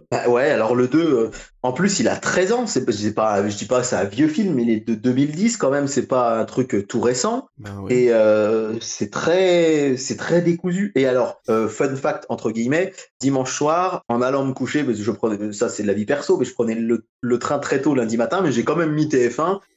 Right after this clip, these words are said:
Speaker 1: j'ai revu la fin de Jumanji, parce que même si j'ai beaucoup râlé, moi Jumanji, j'a-, j'aime beaucoup. Vraiment, quand je suis allé le voir au cinéma, je me suis dit, encore un reboot, on en a pas besoin.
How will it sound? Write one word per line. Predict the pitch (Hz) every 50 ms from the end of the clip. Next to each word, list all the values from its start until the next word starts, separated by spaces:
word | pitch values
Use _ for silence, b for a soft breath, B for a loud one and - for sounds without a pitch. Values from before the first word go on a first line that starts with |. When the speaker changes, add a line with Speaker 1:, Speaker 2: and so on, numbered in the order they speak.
| _ -
Speaker 1:
j'ai | 117 131
revu | 131 135 135 175 185
la | 170 147
fin | - 151 147 151
de | 147 135
Jumanji, | 139 139 139 139 143 160 220 220
parce | 151 127 -
que | -
même | 120 135 160 165
si | 156 - 139
j'ai | 117 117 107
beaucoup | 117 131 127 - 139
râlé, | 120 123 123 175 190
moi | 180 151 131
Jumanji, | 127 127 131 127 123 127 127 160 190
j'a-, | 160 131 110 104 - - - -
j'aime | - 113 113 120 113 117 120
beaucoup. | 127 156 175 170 - 123 - _
Vraiment, | - 123 151 156 165 175 190 185 B B B B -
quand | 143
je | 135
suis | 135 -
allé | 139 151
le | 175 175
voir | 170 196 190
au | 165 156
cinéma, | - - 156 156 156 156 170 165
je | 143
me | 127 117
suis | - 127
dit, | 117 117 120 -
encore | 135 131 - 170 156 156
un | 139
reboot, | 139 143 139 151 160 160
on | 127
en | 117
a | 117 117 113
pas | - 117
besoin. | 117 117 123 143 170 196